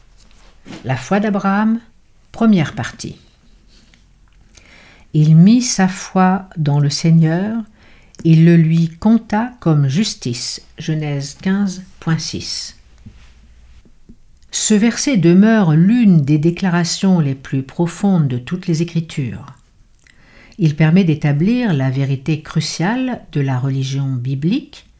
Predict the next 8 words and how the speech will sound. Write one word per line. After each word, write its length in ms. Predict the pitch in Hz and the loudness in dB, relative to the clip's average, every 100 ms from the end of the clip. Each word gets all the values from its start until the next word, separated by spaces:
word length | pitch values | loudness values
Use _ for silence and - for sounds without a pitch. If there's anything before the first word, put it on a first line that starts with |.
| _ _ _ _ - | _ _ _ _ -10
celle 500 | - 208 190 165 135 | -4 2 2 2 0
de 80 | |
la 200 | 135 131 | -2 -2
justification 1120 | 131 135 190 - 170 - 147 151 - - 226 262 _ _ - | -2 0 0 -2 -8 -6 -4 -4 -4 -2 -4 -4 _ _ -6
par 160 | 147 | -2
la 100 | 156 | -2
foi 200 | 165 202 | -2 -4
seule. 500 | 196 - 131 113 101 | -6 -6 -6 -6 -10